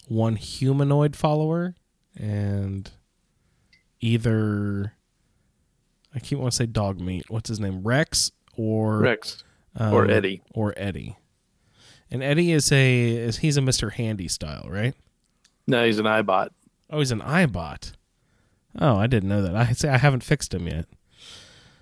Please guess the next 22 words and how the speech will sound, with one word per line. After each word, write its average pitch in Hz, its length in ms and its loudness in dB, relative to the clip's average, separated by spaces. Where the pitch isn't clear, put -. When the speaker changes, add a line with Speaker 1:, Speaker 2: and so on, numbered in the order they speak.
Speaker 1:
I 143 60 -4
thought 170 160 4
he 175 40 4
was 170 120 4
a 170 40 2
Mister 160 240 2
Handy 113 280 2
for 98 140 -4
some 92 180 -2
reason. 92 300 -2
Are 127 140 4
there, 160 340 6
uh, 165 60 8
Mister 160 260 4
Handies 185 320 4
in 185 60 4
the 175 80 2
game? 202 260 0
I 156 80 8
know 131 140 8
there's, 123 400 2
like 113 300 -4